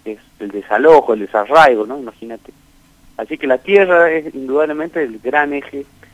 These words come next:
convocante y de lucha de todas las, las comunidades del movimiento. Pero después de ahí también hay otras, otros ejes, ¿no? La, la salud, rescatar la salud tradicional, curarnos con, con hierbas del monte, con, con yuyos, con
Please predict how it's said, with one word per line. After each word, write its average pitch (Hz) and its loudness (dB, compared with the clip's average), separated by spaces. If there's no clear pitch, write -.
convocante 123 -8
y 113 -6
de 110 -6
lucha 127 -6
de 110 -8
todas 120 -6
las, 95 -10
las 101 -18
comunidades 110 -4
del 101 -8
movimiento. 107 -10
Pero 123 0
después 170 0
de 170 6
ahí 180 2
también 160 -2
hay 143 -2
otras, 131 -2
otros 113 -10
ejes, 139 -8
¿no? 135 -12
La, 104 -8
la 101 -14
salud, 160 -2
rescatar 107 -8
la 120 -6
salud 113 -6
tradicional, 117 -4
curarnos 117 -6
con, 98 -14
con 107 -10
hierbas 120 0
del 107 -4
monte, 143 0
con, 101 -12
con 98 -14
yuyos, 131 0
con 95 -10